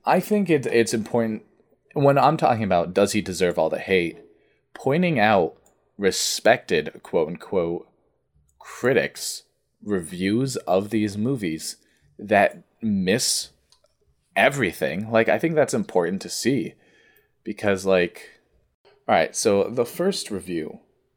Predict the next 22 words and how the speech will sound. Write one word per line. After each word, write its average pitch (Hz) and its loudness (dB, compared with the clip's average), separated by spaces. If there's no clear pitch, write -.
comes 110 -2
from, 90 -2
uh, 80 -4
Anne 131 0
Hornaday 110 0
from 92 -6
the 87 -4
Washington 87 0
Post, - -8
who 160 2
did 120 0
not 120 2
watch 113 4
the 98 2
original 85 0
and 87 -2
says 98 4
that 80 2
this 123 0
means 85 -6
her 131 -6
review 80 -4